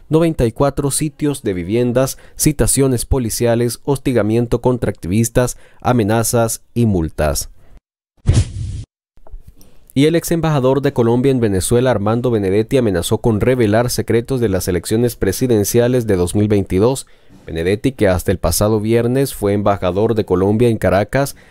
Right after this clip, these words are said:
amenazó con revelar secretos de la campaña presidencial, molesto por el trato recibido en el gobierno. En unas conversaciones con la ahora ex jefa de gabinete, Laura Saravia, publicados este domingo por la revista Semana.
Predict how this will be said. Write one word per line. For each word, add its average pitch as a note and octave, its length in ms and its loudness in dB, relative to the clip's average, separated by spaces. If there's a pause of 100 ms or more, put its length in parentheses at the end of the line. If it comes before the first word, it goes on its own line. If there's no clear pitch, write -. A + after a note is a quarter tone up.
(140)
amenazó C#3+ 480 -2
con C#3+ 160 0
revelar B2 440 2
secretos A#2+ 500 -2
de A#2 100 2
la F2+ 80 -2
campaña G2 400 -4
presidencial, G#2+ 840 -2 (300)
molesto G2 420 -2
por A2 140 0
el G2 120 -2
trato A2+ 320 -2
recibido A2 480 -2
en B2 80 2
el A2 100 2
gobierno. A#2+ 560 0 (240)
En A#2 140 0
unas E3+ 200 2
conversaciones B2+ 960 0
con F#2+ 320 -2
la E2+ 60 0
ahora G#2+ 560 0
ex - 180 -10
jefa A#2+ 300 0
de G2+ 100 0
gabinete, F#2+ 560 0 (220)
Laura B2 480 0
Saravia, A2 600 0 (200)
publicados D3 600 0
este C3 220 0
domingo A#2+ 400 0
por - 160 0
la G2 120 -2
revista F#2 480 -2
Semana. G#2 540 -2